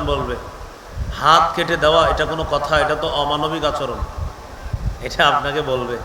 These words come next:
সে মুসলমান তো ইসলাম পালন করে না। নামাজি ব্যক্তি এমন দশজনকে জিজ্ঞাসা করবেন, সূরা নূরের দুই নম্বর আয়াতে আল্লাহ বলেন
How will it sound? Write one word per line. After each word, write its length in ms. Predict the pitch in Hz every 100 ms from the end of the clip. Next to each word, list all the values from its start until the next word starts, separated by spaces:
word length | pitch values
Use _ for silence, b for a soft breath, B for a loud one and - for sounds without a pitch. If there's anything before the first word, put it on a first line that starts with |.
| - - - - - - - -
সে 160 | 151
মুসলমান 640 | 151 156 175 180 170 147 143 - - - - - - -
তো 60 |
ইসলাম 460 | 131 143 - 160 160
পালন 280 | 151 156 147
করে 200 | 135 143
না। 100 | 131 123 - - - - - - - - -
নামাজি 480 | 127 156 180 185 190
ব্যক্তি 380 | 185 185 185 180
এমন 280 | 170 180 180
দশজনকে 520 | 165 156 165 180 180
জিজ্ঞাসা 380 | 156 170 175 180
করবেন, 360 | 165 156 156 131 - - - - - - - -
সূরা 360 | - 170 175
নূরের 520 | 170 170 185 190 180
দুই 160 | 147 160
নম্বর 360 | 156 151 160 160
আয়াতে 480 | 143 143 147 147
আল্লাহ 280 | 147 139 147
বলেন 260 | 143 135